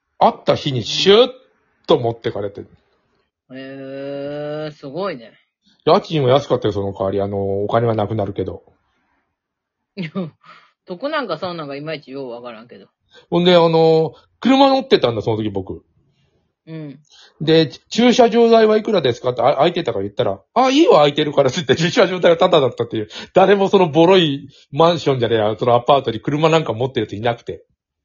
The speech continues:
Speaker 2: あー、そうか。
Speaker 1: 設定がない、駐車場代の設定がない。
Speaker 2: なるほど。
Speaker 1: 空いてるとこに置いてていいよって相当得な感じで、だってさ、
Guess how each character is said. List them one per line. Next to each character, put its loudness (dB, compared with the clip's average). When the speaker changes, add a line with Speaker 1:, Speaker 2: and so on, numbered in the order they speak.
Speaker 2:
あ -2
ー、 -16
そ -12
う -4
か。 2
Speaker 1:
設 -8
定 2
が 2
な 2
い、 -4
駐 -2
車 4
場 2
代 2
の -2
設 -4
定 2
が -2
な -4
い。 -12
Speaker 2:
な -16
る -16
ほ -14
ど。 -20
Speaker 1:
空 4
い -10
て -4
る -4
と 0
こ 2
に 2
置 2
い -6
て -2
て -2
い 0
い 0
よ 4
っ -6
て -4
相 -2
当 0
得 -2
な 4
感 0
じ -2
で、 0
だ 0
っ -4
て -2
さ、 -4